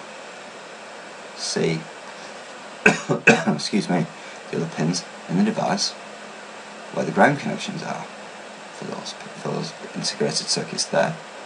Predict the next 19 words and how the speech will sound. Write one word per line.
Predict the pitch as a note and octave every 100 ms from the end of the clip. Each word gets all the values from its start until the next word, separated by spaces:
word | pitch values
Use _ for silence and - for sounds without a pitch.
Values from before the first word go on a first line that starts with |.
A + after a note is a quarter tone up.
| - - - -
for | G#3
the |
plug, | C3 - - E3 - - - - -
and | F#3+
ultimately | F#3+ E3+ - D#3 - - - - - - - - -
the | G3+
D-type | - E3+ - E3
connector. | - - - - - - -
And | E2+
you |
see | - E2
there, | D#2+ F2 F2+
they're | F2+
all | F2+
connected | - F2 - -
to | - -
the | D2+
ground | D2+ D#2+ D#2+
plane. | - - -